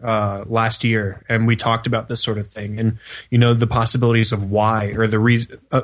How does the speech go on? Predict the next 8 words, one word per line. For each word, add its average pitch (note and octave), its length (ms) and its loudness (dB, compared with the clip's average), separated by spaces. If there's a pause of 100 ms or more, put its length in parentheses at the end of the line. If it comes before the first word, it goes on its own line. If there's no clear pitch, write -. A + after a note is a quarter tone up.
the C3 100 2
possibilities C3 560 2
of A#2+ 80 -2
the A2+ 80 2
reasons A2+ 420 4
why, G2+ 380 -2 (180)
uh, G2+ 360 -2 (360)
female A2 600 2